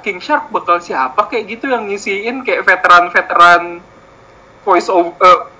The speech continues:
voice work di kartun kayak di Bradley Baker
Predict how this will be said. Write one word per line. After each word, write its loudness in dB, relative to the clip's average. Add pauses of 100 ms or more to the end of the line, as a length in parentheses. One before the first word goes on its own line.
(140)
voice 0
work 2
di 0 (800)
kartun 0
kayak -4
di -8
Bradley 0
Baker 0